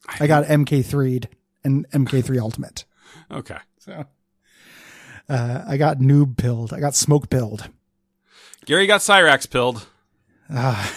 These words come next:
Speaker 1: <laughs> God damn it. I've, I've been, I've been Wataro'd. Hakuna
Speaker 2: Uh,
Speaker 1: Matata.
Speaker 2: yeah, he, Gary's going on Striker?
Speaker 1: Yeah, Striker's a guy. Yeah,
Speaker 2: Night
Speaker 1: I'm going, going on
Speaker 2: Wolf.
Speaker 1: Striker, Hakuna Matata.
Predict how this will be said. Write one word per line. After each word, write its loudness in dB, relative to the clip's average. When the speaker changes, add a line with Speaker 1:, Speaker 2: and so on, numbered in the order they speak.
Speaker 1:
<laughs> -16
God 2
damn 4
it. 4
I've, -2
I've 2
been, 4
I've -4
been 0
Wataro'd. 2
Hakuna 2
Speaker 2:
Uh, 10
Speaker 1:
Matata. 8
Speaker 2:
yeah, 10
he, -4
Gary's 6
going 6
on 6
Striker? 0
Speaker 1:
Yeah, -2
Striker's -2
a -4
guy. -6
Yeah, 0
Speaker 2:
Night 0
Speaker 1:
I'm -2
going, 2
going 0
on 2
Speaker 2:
Wolf. -2
Speaker 1:
Striker, 0
Hakuna -4
Matata. -16